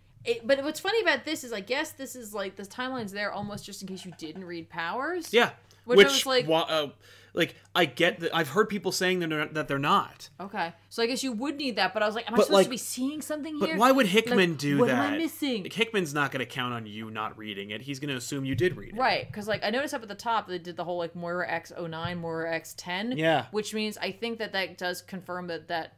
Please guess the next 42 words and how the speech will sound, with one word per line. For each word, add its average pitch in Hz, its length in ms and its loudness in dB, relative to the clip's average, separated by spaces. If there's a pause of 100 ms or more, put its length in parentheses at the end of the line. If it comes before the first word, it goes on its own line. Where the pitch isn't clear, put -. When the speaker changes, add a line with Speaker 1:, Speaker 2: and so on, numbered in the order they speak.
(140)
Speaker 1:
the 180 100 -8
Apocalypse 170 460 -6
timeline 175 280 -6
truly 165 360 -8
is 160 100 -8
the 180 80 -10
nine, 180 400 -6
Speaker 2:
Yes. - 160 2
Speaker 1:
and 175 100 -4
that 160 160 0
we're 156 100 -10
not 165 200 -8
seeing 233 320 -8
that 233 240 -2
necessarily, 254 640 -4
Speaker 2:
Yeah. 262 160 6
Speaker 1:
because 196 160 -4
this 185 220 -10
one 196 100 -8
seems 185 400 -10
to 175 80 -10
be 165 340 -8
ten. 190 460 -6
Speaker 2:
Right. 123 340 2 (140)
Speaker 1:
So 196 140 -8
I 180 40 -4
think 190 220 -8
that 165 160 -4
House 180 220 -4
of 175 80 -10
X 175 180 -6
is 160 140 -10
taking 190 320 -10
place 202 240 -10
in 196 80 -8
ten 202 500 -8
Speaker 2:
Yeah. 139 240 2
Speaker 1:
based 185 240 -4
on 160 200 -6
that, 175 340 -2
Speaker 2:
Mm-hmm. 139 100 -6
Speaker 1:
maybe. 330 580 -4